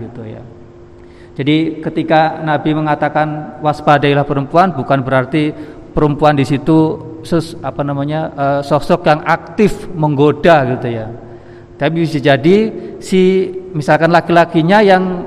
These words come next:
memang tidak memiliki kekuatan iman atau mental yang, yang,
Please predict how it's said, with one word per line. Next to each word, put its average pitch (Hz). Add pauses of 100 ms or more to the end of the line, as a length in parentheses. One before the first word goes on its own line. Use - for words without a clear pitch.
(260)
memang 170
tidak 160
memiliki 160
kekuatan 156
iman 156
atau 147
mental 151
yang, 156
yang, 147